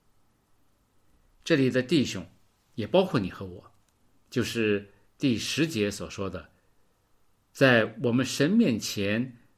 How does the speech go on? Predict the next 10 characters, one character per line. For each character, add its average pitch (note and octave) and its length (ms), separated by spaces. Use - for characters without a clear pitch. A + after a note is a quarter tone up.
被 G#2 320
撒 F#2 360
旦 A2 420
昼 C3+ 300
夜 G2+ 340
控 F#2+ 380
告 F2+ 280
的 D#2+ 140
弟 F2+ 180
兄。 - 180